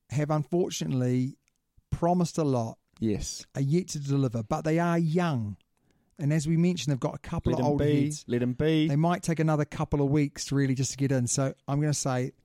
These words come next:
Speaker 1: because the Jaguares at home, Jaguares to win.
Speaker 2: Yes.
Speaker 1: What do Rugby Forecast say? They say Jaguares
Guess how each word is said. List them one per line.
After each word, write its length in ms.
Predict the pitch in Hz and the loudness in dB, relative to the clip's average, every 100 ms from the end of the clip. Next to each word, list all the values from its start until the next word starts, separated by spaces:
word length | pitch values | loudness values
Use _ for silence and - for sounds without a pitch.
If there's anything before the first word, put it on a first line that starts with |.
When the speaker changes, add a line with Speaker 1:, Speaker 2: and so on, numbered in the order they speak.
| _ - | _ -16
Speaker 1:
because 220 | - 175 160 | -4 -2 0
the 40 | |
Jaguares 520 | 156 139 139 135 127 | 0 0 0 2 0
at 60 | 127 | -2
home, 320 | 110 127 123 | -2 0 2
Jaguares 560 | 117 123 120 117 110 - | 0 0 0 -2 -4 -4
to 80 | 123 | -6
win. 200 | 107 104 | -6 -2
Speaker 2:
Yes. 420 | 107 92 - - _ _ _ - - _ _ - | -2 -2 -6 -8 _ _ _ -20 -20 _ _ -6
Speaker 1:
What 100 | 147 | -2
do 40 | |
Rugby 160 | 151 143 | -2 -2
Forecast 460 | - 165 165 160 | -4 -2 -2 -2
say? 220 | - 165 160 | -2 -2 0
They 160 | 156 | 0
say 280 | 143 131 120 | -2 -4 -4
Jaguares 520 | 131 131 127 120 120 | -2 0 0 0 -4